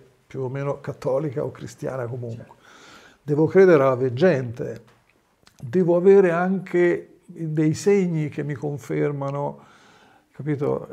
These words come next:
Speaker 1: Invece il contattismo no, chi c'è vede, anche quelli che erano un po' più distanti hanno visto, hanno sentito. Ecco, allora,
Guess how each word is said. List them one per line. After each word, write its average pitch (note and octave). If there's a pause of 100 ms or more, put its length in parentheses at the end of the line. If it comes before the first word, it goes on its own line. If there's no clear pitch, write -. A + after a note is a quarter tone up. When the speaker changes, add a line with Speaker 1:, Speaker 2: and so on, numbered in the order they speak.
(100)
Speaker 1:
Invece F#3
il D3
contattismo F3+
no, D3
chi -
c'è G3+
vede, C#3 (300)
anche F3
quelli D#3+
che C#3+
erano C#3+
un C#3
po' C#3+
più F3+
distanti D#3+
hanno C#3+
visto, D3+
hanno C#3
sentito. C3 (720)
Ecco, -
allora, D#3+